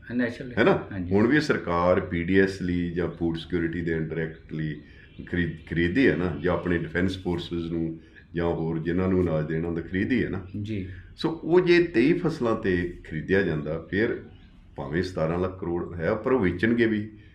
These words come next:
Speaker 1: ਹੂੰ।
Speaker 2: ਪਰ ਦੂਸਰੇ ਕਿਸਾਨ ਤਾਂ ਕਹਿੰਦੇ ਵੀ ਜਿਹੜਾ ਮਰਜ਼ੀ ਖਰੀਦੇ। ਖਰੀਦ
Speaker 1: ਵੈਸੇ ਸਾਰੇ ਜ਼ਰੂਰੀ ਨਹੀਂ ਵੀ ਸਰਕਾਰ ਇਹ ਸਾਰਾ ਕੁਛ
Speaker 2: ਨਾ, ਨਾ।
Speaker 1: ਖਰੀਦੇ, ਜਿਹੜਾ ਮਰਜ਼ੀ ਖਰੀਦੇ।
Speaker 2: ਖਰੀਦ,
Speaker 1: ਜੀ।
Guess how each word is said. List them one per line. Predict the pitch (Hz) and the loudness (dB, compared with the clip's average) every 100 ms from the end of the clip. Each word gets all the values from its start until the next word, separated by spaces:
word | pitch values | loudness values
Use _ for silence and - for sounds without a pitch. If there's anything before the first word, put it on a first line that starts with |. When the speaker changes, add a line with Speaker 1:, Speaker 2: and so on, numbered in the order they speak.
| - | -10
Speaker 1:
ਹੂੰ। | 104 90 | -6 -6
Speaker 2:
ਪਰ | 107 | -2
ਦੂਸਰੇ | 104 135 185 | 0 6 6
ਕਿਸਾਨ | 180 151 147 | 6 2 2
ਤਾਂ | 156 160 | 2 2
ਕਹਿੰਦੇ | 190 180 | 4 4
ਵੀ | 175 | 2
ਜਿਹੜਾ | 180 104 139 196 | -4 2 4 6
ਮਰਜ਼ੀ | 175 117 | 4 2
ਖਰੀਦੇ। | 120 92 80 73 - - - - - - - - - - - - - - | 0 0 -2 -4 -10 -18 -20 -20 -20 -20 -20 -20 -20 -20 -20 -20 -20 -8
ਖਰੀਦ | - 117 | 0 6
Speaker 1:
ਵੈਸੇ | 151 - | 8 6
ਸਾਰੇ | - 170 | 6 4
ਜ਼ਰੂਰੀ | 143 151 175 | 6 4 6
ਨਹੀਂ | 208 | 4
ਵੀ | |
ਸਰਕਾਰ | 190 180 - 135 | 4 4 8 6
ਇਹ | 143 | 6
ਸਾਰਾ | 147 139 | 4 4
ਕੁਛ | 95 | 8
Speaker 2:
ਨਾ, | 156 208 | 8 10
ਨਾ। | 202 | 8
Speaker 1:
ਖਰੀਦੇ, | 175 | 6
ਜਿਹੜਾ | 196 | 4
ਮਰਜ਼ੀ | 185 127 107 | 6 4 2
ਖਰੀਦੇ। | 101 - | -2 2
Speaker 2:
ਖਰੀਦ, | 135 156 160 | 6 8 6
Speaker 1:
ਜੀ। | - | 4